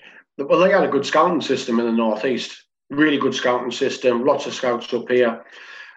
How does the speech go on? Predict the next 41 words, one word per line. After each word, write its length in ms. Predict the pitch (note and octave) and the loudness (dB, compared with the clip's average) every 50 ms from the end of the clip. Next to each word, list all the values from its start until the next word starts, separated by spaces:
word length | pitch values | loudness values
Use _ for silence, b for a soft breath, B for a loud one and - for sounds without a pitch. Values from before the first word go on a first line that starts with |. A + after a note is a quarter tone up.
| B B | B B
And 100 | A2+ A2+ | -2 0
then 220 | A2 A2 A2 A2 A2+ | 2 2 2 2 0
obviously, 580 | A2+ A2+ A2 - - A#2 A2 A2 A2 - - _ _ _ _ _ _ _ _ _ _ _ - - | 0 0 -2 -2 0 0 2 0 0 -4 -8 _ _ _ _ _ _ _ _ _ _ _ -4 -2
I, 200 | B2 A#2 A2+ A2+ - F#3 | 0 0 0 0 2 2
I 60 | F#3 | 4
had 120 | G#3 - C3 A2+ | 4 4 2 -2
a, 80 | - - | -4 -4
actually 280 | C#3+ - - - A2 - | -4 -6 -6 -8 -6 -4
a 20 | |
chance 240 | - D3 D3 - - | -2 -2 -2 -2 -2
to 60 | B2+ | 0
go 160 | C#3+ F#3 - | 0 0 2
to 60 | - | 2
the 60 | B2+ B2 | 0 0
North 320 | B2 B2 B2 A#2 - - | 0 2 2 0 0 -2
East 200 | A#2 A2+ - - | -4 -4 -4 -6
clubs, 400 | - A#2 A2+ - - - - - - | -6 -6 -6 -6 -10 -16 -14 -10 -6
Newcastle, 540 | C3 C3 C3+ C3+ - C3+ B2+ - - B2+ - | -4 -4 -4 -4 -2 -2 -4 -2 -4 -4 -4
Sunderland, 540 | - C3+ B2+ C3 C3 B2+ B2+ B2+ B2 B2 - - _ _ _ _ _ - | -2 -2 -2 -2 -2 -2 -4 -4 -4 -6 -10 -18 _ _ _ _ _ -2
Middlesbrough. 600 | C#3+ C#3 C#3 B2 A#2 B2 C3+ C3+ C3 C3 C3 - - _ _ _ B B B B B B B B _ - | 0 0 0 -2 -4 -4 -4 -4 -4 -6 -10 -14 -16 _ _ _ B B B B B B B B _ -4
But 280 | C#3 C3+ C3+ C3+ - - _ _ _ _ _ _ - | -2 -2 -2 -2 -6 -14 _ _ _ _ _ _ -8
I 100 | C3 - | -6 -4
just 220 | C3+ C#3 C#3 - | -4 -4 -4 -2
felt 220 | - C#3+ C#3+ C#3 - | -2 -2 -2 -2 0
Southampton 480 | - D3 C#3+ - - D3+ D3 D3 D3 | 2 2 2 2 2 -2 -2 -2 -2
was 140 | C#3+ C3 C#3 | -4 -4 -2
the 60 | D3 | 0
right 240 | D3+ D3+ D3 D3+ - | 0 0 0 0 -2
place 200 | D#3 D3+ D3+ - | -2 -2 0 -2
to 40 | - | -2
go, 300 | - F3+ E3 C3+ C3+ - _ _ - | 0 2 2 2 0 -2 _ _ -8
even 220 | C3 C#3 C3+ C#3 C3+ | -6 -2 -2 0 0
though 180 | C3 C3 C3+ | 0 -2 -2
it 40 | C3+ | -2
was 140 | B2+ A2+ B2+ | -2 -2 0
nearly 300 | C3+ C3 B2+ A#2+ A#2 A2+ | 0 0 0 0 -2 -4
three 200 | - - C#3 C3+ | -6 -4 -4 -2
hundred 280 | B2+ B2+ A#2+ B2 B2 B2+ | -2 -2 -4 -4 0 0
odd 120 | B2 A#2+ | 0 0
miles 320 | B2 C3+ C3+ C3+ C#3 C3+ B2 | 2 0 0 0 0 -2 -4
away. 240 | G#2+ A2 B2+ D3+ | -4 -2 -4 -4